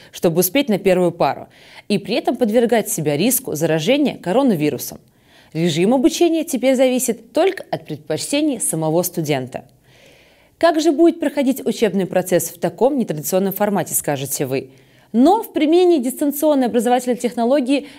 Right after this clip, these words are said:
нет ничего нового для студентов Т Г У, так как вы уже имели опыт работы с курсами на Росдистант. В личном кабинете, в информационной системе Росдистант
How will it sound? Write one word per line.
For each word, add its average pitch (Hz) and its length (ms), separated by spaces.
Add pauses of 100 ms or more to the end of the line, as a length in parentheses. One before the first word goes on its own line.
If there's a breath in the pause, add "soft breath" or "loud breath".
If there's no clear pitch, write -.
нет 285 280
ничего 285 420
нового 262 420
для 185 220
студентов 185 500
Т - 120
Г 151 100
У, 139 240 (560 loud breath)
так 277 120
как 285 140
вы 277 120
уже 269 280
имели 233 380
опыт 165 340
работы 170 460
с - 140
курсами 233 420
на 143 140
Росдистант. 151 680 (640 soft breath)
В - 60
личном 311 300
кабинете, 160 580
в 220 100
информационной 330 580
системе 190 600
Росдистант 190 720